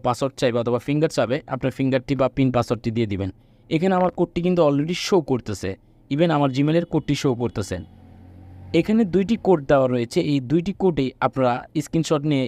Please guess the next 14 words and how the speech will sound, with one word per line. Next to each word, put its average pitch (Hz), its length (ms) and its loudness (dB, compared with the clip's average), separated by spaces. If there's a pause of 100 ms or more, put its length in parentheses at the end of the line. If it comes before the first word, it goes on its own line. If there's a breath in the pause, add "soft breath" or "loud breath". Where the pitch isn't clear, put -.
(100)
এখান 165 180 0
থেকে 170 120 0 (100)
স্ক্রিনশট 175 400 0
হবে 117 200 0
না, 135 40 -2 (120)
এই 147 140 -4
কোডগুলো 151 400 0
আপনারা 139 180 -2
অন্য 143 180 2
জায়গায় 135 260 0
নোট 135 180 -2
করে 143 200 0
রাখবেন 117 240 -2 (120)
অথবা 127 160 -2